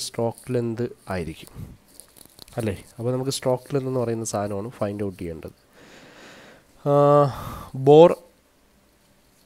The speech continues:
and stroke. ഉം. അപ്പോൾ എൻജിൻ ഡിസ്പ്ലേസ്മെന്റ്, bore and torque. അപ്പോൾ, ഏഹ്, ലെങ്ത് കണ്ടുപിടിക്കണം, bore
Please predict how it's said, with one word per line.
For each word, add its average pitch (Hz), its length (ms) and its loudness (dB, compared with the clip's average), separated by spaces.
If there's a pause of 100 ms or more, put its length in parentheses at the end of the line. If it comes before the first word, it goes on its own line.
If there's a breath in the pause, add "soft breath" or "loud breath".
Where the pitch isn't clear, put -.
(520)
and 120 240 -2
stroke. 92 340 -10 (1800 loud breath)
ഉം. 151 120 -4 (1120 loud breath)
അപ്പോൾ 120 140 -2 (140)
എൻജിൻ 139 340 -2 (240)
ഡിസ്പ്ലേസ്മെന്റ്, 151 720 -2
bore 135 380 0
and 123 160 -4
torque. 104 240 -4
അപ്പോൾ, 123 240 -4 (220)
ഏഹ്, 120 120 -2 (120)
ലെങ്ത് 120 260 -2
കണ്ടുപിടിക്കണം, 120 420 -4 (840 soft breath)
bore 123 160 2